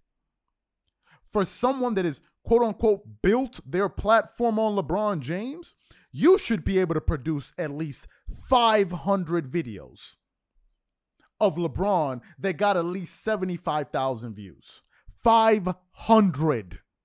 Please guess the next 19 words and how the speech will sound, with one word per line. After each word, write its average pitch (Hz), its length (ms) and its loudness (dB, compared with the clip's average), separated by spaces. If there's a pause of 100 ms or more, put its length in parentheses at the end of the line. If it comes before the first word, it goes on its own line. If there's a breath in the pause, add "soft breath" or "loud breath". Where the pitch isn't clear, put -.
(1300 soft breath)
Which 233 220 -4
is 220 100 -4
still 262 300 0
not 220 180 2
a 180 80 2
quarter 208 520 4
of 180 140 2
the 165 80 -2
videos 160 400 -2
we 147 80 -6
produce 127 360 -10
on 110 100 -12
this 110 120 -14
channel. 80 420 -16 (3250)
That's 240 340 0
not 240 140 2
even 202 200 0
a 190 40 0
quarter. - 460 0